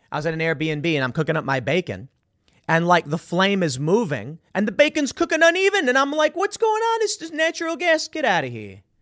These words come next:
I got the electric stove, evenly heats the whole pan. I love it. Plus, none of that indoor pollution.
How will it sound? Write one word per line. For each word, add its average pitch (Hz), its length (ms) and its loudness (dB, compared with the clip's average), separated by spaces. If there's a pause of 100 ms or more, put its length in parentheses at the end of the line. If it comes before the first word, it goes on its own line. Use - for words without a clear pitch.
(440)
I 123 100 -8
got 156 220 0
the 127 100 -6
electric 175 480 -2
stove, 135 500 -6 (640)
evenly 285 680 0
heats 262 380 -4
the 156 140 -4
whole 240 300 6
pan. 202 520 -6 (480)
I 131 160 -6
love 117 320 -8
it. 101 200 -16
Plus, 202 380 -4 (320)
none 92 180 -10
of 110 60 -6
that 143 120 -4
indoor 180 280 -2
pollution. 190 540 -6